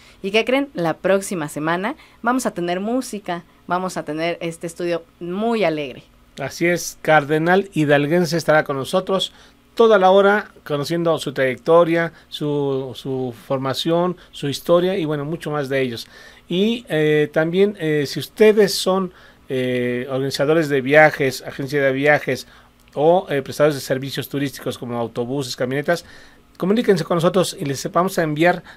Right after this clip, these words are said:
Speaker 2: la revista sac totalmente gratis a vuelta de correo.
Speaker 1: Exactamente, para que,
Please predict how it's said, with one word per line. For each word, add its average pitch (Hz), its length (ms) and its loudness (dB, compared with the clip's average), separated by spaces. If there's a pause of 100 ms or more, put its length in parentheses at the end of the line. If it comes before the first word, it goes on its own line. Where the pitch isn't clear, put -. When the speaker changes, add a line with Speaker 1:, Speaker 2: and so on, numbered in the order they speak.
(100)
Speaker 2:
la 143 100 0
revista 156 340 2
sac - 380 0
totalmente 190 840 2
gratis 185 600 0 (260)
a 139 120 0
vuelta 156 300 4
de 135 100 2
correo. 104 320 -6 (400)
Speaker 1:
Exactamente, 151 760 -10
para 175 240 -4
que, 196 320 -4